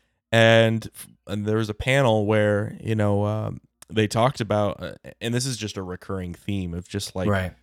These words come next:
Speaker 1: we would so much rather hire someone who's slightly less talented but a joy to work with than a
Speaker 2: Mm-hmm.
Speaker 1: super talented jerk. And that just
Speaker 2: Exactly.
Speaker 1: seems to be the predominant, like, that just seems to be the prevailing view in all of,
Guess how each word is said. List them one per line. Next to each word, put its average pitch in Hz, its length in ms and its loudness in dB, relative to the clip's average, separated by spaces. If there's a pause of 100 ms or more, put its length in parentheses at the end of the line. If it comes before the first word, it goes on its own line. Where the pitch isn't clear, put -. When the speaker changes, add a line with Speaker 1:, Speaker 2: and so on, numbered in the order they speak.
(100)
Speaker 1:
we 127 140 4
would 139 180 2
so 131 400 0
much 135 340 2
rather 107 560 2
hire 104 460 0
someone 107 380 -2
who's 104 180 -2
slightly 120 560 0
less 113 300 2
talented 120 680 0
but 104 140 0
a 101 80 -2
joy 104 360 0
to 104 80 0
work 98 320 0
with 139 360 0 (340)
than 95 180 2
a 120 40 6 (140)
Speaker 2:
Mm-hmm. - 40 4
Speaker 1:
super 120 420 2
talented 104 580 0
jerk. - 480 -8 (440)
And 117 160 2
that 123 160 8
just - 60 2
Speaker 2:
Exactly. 80 340 2
Speaker 1:
seems 143 380 4
to 139 140 2
be 131 540 2
the 117 200 0
predominant, 123 920 2
like, 110 200 -2
that 120 160 4
just 131 200 -4
seems 123 240 -2
to 117 80 -4
be 117 120 0
the 113 80 0
prevailing 110 600 0
view 110 440 2
in 104 180 -2
all 113 480 6
of, 107 240 2